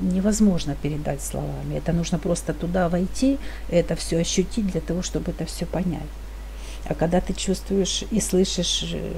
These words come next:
ну, благодарность в свою сторону, да, там тебя благодарят, это еще больше ты, э, понимаешь, для чего ты вообще на этот, э, мир пришел, почему твоя душа и для какой задачи определенной.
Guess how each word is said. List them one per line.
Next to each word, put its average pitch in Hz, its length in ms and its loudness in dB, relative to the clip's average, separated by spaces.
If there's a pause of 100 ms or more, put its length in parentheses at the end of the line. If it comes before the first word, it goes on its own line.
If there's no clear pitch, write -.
(160)
ну, 175 200 0 (800)
благодарность 180 920 2
в - 120 -8
свою 147 260 -2
сторону, 147 580 -4
да, 165 100 0
там 147 240 0
тебя 156 260 -2
благодарят, 165 680 0
это 165 180 -2
еще 165 480 0
больше 180 540 6 (260)
ты, 151 240 2 (380)
э, 160 160 -4 (320)
понимаешь, 175 580 4
для 170 160 0
чего 185 320 0
ты 156 220 -2
вообще - 420 0
на 170 160 0
этот, 165 220 -4 (140)
э, 160 300 -4
мир 175 320 4
пришел, 156 560 -2 (300)
почему 190 320 2
твоя 170 260 0
душа 190 440 2 (500)
и 202 40 -2
для 160 140 0
какой 170 320 0
задачи 175 540 2
определенной. 160 760 -4